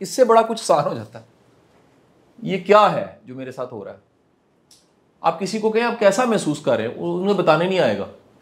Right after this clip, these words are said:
ऐसा ये कैसा महसूस कर रहे हैं, सिर्फ डॉक्टरों के सामने लगता है कि जी खट्टे डकार आ रहे हैं, ठीक है जी, पेट में आवाज़ें आ रही हैं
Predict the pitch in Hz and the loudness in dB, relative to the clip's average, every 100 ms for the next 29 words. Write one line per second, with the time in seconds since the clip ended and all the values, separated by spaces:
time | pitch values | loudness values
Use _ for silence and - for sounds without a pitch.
0 | _ _ _ _ _ _ - 147 180 180 | _ _ _ _ _ _ -4 -2 0 2
1 | 196 190 240 226 214 214 - 208 226 233 | 2 4 0 0 -2 -4 0 2 2 0
2 | 214 151 233 - 220 220 214 202 180 180 | 2 4 4 4 0 2 2 0 0 0
3 | 147 - 120 - - _ _ - 147 151 | -2 0 -4 -4 -12 _ _ -10 -8 -4
4 | 151 156 143 127 127 107 98 98 - - | 2 4 6 6 6 4 0 -8 -14 -20
5 | - - - 170 123 - - - - - | -18 -16 -18 -18 -18 -20 -20 -20 -20 -20
6 | - _ _ 117 147 151 151 - _ - | -20 _ _ -4 -2 -2 -4 -6 _ -20
7 | _ _ _ - 151 156 165 165 160 - | _ _ _ 4 4 6 4 4 4 -6
8 | - - 143 147 175 143 127 117 107 | -8 2 4 4 4 4 2 -6 -14